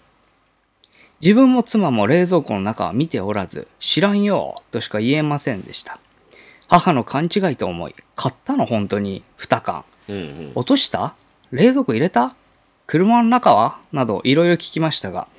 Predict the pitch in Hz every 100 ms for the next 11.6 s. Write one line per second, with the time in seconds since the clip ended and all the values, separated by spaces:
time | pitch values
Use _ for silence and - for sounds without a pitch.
0 | _ _ _ - 165 - 226 208 196 196
1 | 190 - - 165 160 135 127 196 - -
2 | _ - 147 160 202 190 202 143 135 151
3 | 131 147 175 185 - 160 143 131 113 98
4 | 80 - - - - - _ - - -
5 | - - - 214 208 220 208 185 208 160
6 | 113 113 117 117 104 117 - _ _ _
7 | - 185 170 131 110 131 170 190 190 208
8 | - _ _ _ - - 240 208 113 107
9 | 98 82 69 - 95 98 _ - 196 -
10 | - _ _ _ _ - - 196 185 139
11 | 113 123 143 147 190 -